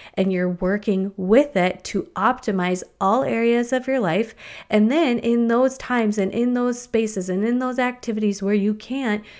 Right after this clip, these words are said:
you give yourself grace. And I truly think by thinking about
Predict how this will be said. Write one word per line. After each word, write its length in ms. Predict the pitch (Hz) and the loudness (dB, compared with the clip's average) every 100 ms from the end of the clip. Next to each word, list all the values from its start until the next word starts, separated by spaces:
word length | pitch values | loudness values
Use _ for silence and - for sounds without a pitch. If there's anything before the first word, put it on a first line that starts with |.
| - | -4
you 160 | 214 214 | 0 0
give 500 | 185 190 196 208 196 | 2 2 0 -4 -6
yourself 680 | 196 196 - 170 170 - | -6 -4 -2 -2 -2 -6
grace. 500 | - - - - - - - - - - _ | -10 -8 -8 -12 -16 -20 -20 -20 -20 -20 _
And 160 | 220 220 | -4 -2
I 220 | 220 269 | -2 -4
truly 500 | - - 277 294 277 | -4 -2 0 2 0
think 460 | 269 269 220 208 | 0 2 2 0
by 120 | 208 202 | 0 0
thinking 560 | - - 233 240 233 | 0 -2 -2 -2 -2
about 460 | 220 196 190 185 | -2 0 2 2